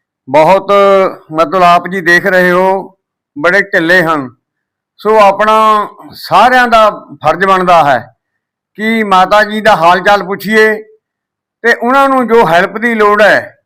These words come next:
ਭਾਵੇਂ ਜਗਤਾਰ ਸਿੰਘ ਜੀ ਹਵਾਰਾ ਦਾ ਇਹ ਹੁਕਮ ਹੈ ਕਿ ਕੋਈ ਪੈਸਾ ਨਹੀਂ ਦੇਣਾ, ਕੋਈ ਵਸਤੂ ਨਹੀਂ ਇੱਥੇ ਦੇਣੀ, ਪਰ ਸਾਡਾ ਕੌਮ ਦਾ ਵੀ ਕੋਈ ਫਰਜ਼ ਬਣਦਾ ਹੈ ਕਿ ਅਸੀਂ ਆ ਕੇ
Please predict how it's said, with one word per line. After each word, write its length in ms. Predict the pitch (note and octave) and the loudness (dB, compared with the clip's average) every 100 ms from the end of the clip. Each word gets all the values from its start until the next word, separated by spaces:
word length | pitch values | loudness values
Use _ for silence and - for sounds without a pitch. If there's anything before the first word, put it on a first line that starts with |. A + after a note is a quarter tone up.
| _ _ _ _ _ _ - | _ _ _ _ _ _ -2
ਭਾਵੇਂ 460 | F3 F#3 A3+ A3+ | 0 2 2 2
ਜਗਤਾਰ 420 | G#3 F#3 G3 A3 A3 | 0 -2 2 2 0
ਸਿੰਘ 220 | A3 G#3+ | -4 -4
ਜੀ 100 | A3 | -2
ਹਵਾਰਾ 420 | F3+ F3+ F#3+ G#3 | 0 2 2 2
ਦਾ 220 | G#3 G#3 | 2 2
ਇਹ 100 | G#3 | 2
ਹੁਕਮ 360 | F3 E3 G3 G3+ | 0 -4 -6 -2
ਹੈ 320 | F3+ F3+ F#3 - _ _ _ _ _ _ | 0 0 -4 -16 _ _ _ _ _ _
ਕਿ 140 | A#3 A#3 | -8 -2
ਕੋਈ 220 | A#3+ A#3+ | 0 0
ਪੈਸਾ 420 | A#3+ G3+ G#3 A3+ | 0 0 2 0
ਨਹੀਂ 160 | A#3+ A3+ | 0 -2
ਦੇਣਾ, 380 | A3+ A#3 A#3 A3+ - _ - - | 0 2 2 -2 -8 _ -20 -4
ਕੋਈ 160 | G#3+ G#3+ | -2 0
ਵਸਤੂ 380 | F#3+ F#3+ A3+ A#3 | 0 0 -2 -2
ਨਹੀਂ 140 | A3 | -2
ਇੱਥੇ 220 | G3 F#3 | -2 -2
ਦੇਣੀ, 320 | E3+ E3 C#3 B2 _ _ _ _ _ _ _ | -2 -4 -6 -10 _ _ _ _ _ _ _
ਪਰ 140 | A#3 A3+ | -4 -2
ਸਾਡਾ 440 | - F#3 F#3+ A#3 | 0 0 2 0
ਕੌਮ 400 | A#3 G3+ G#3 B3+ | 0 2 2 2
ਦਾ 120 | C4+ C4 | 2 0
ਵੀ 100 | B3 | -2
ਕੋਈ 140 | A#3+ | -6
ਫਰਜ਼ 300 | E3 F3+ F#3 | -4 -4 -2
ਬਣਦਾ 380 | F#3+ F#3 F#3+ F3+ | -2 0 2 2
ਹੈ 200 | E3 D3+ D3+ _ _ _ _ _ | 2 0 -6 _ _ _ _ _
ਕਿ 180 | G#3+ G#3 | -6 -4
ਅਸੀਂ 240 | G3+ G#3 G3+ | -4 -2 2
ਆ 160 | F#3+ | 2
ਕੇ 440 | F#3 G#3 G3+ F#3 | 0 0 0 -2